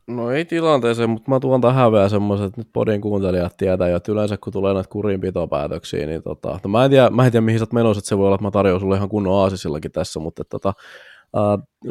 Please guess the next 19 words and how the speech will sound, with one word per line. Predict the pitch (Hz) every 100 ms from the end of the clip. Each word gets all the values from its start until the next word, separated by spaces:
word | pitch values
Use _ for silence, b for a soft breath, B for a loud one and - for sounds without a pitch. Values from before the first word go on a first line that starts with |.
| 127
podin | 135 135
kuuntelijat | 127 110 104 101
tietää | 107 101 98
jo, |
että | 95 107
yleensä | 104 98 -
kun, | 101 92
ää, | 85 85 82 78
tulee | - 104 87
näitä | 85
kurinpitopäätöksiä | - 131 104 98 95 85 90 - - 92
liigassa | 113 98 - 98
siitä, | 95 87
mitä | 90 92
noi | 87
äijät | 92 90 -
tuolla | 92
tekee | 85 95 90
tuolla | 82